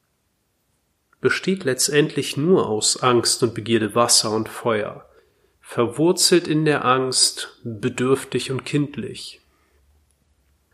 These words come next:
Und auch die Energiequalität im Jahr der Ratte ist auch die Energie der Gallenblase.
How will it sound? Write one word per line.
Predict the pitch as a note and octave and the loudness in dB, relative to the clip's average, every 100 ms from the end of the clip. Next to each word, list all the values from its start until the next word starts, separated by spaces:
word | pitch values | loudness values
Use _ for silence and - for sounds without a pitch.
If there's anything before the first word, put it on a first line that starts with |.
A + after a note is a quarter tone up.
| _ _ _ _ _ _ _ _ _ _ _ _ _ _ _ _ _ _ _ _ _ _ _ _ _ _ _ _ _ _ _ _ _ _ _ | _ _ _ _ _ _ _ _ _ _ _ _ _ _ _ _ _ _ _ _ _ _ _ _ _ _ _ _ _ _ _ _ _ _ _
Und | - C3 C3 - | 0 2 0 -2
auch | - B2+ | 0 0
die | - B2+ A#2+ | 0 -2 0
Energiequalität | C#3+ C3+ C#3 C3+ E3+ F#3+ - - A2+ A#2 - - C3+ C3+ | 2 4 4 0 -4 -4 -4 -2 -2 -2 -2 0 0 0
im | B2 A#2 A2+ B2 | -2 0 -2 -2
Jahr | A2+ B2 B2 C#3 | 0 2 4 4
der | C3 B2 A2 B2 | 2 2 2 0
Ratte | C#3 - A2+ C3 F#3 - - _ _ _ _ _ _ _ _ _ _ _ _ _ _ _ _ _ _ | 0 -2 -2 -2 -6 -12 -20 _ _ _ _ _ _ _ _ _ _ _ _ _ _ _ _ _ _
ist | - C3+ - - - | -4 2 2 0 -6
auch | - C3+ - | 0 0 -2
die | - C3+ | -8 -8
Energie | - C#3 C3+ B2 D3 C#3+ | -4 0 2 0 -4 4
der | C3 A#2+ | 4 4
Gallenblase. | A2 C3+ D3+ D#3 A#2 G#2 A2+ A#2 A2+ A#2+ D3 | 4 4 6 4 2 2 2 2 0 -2 -4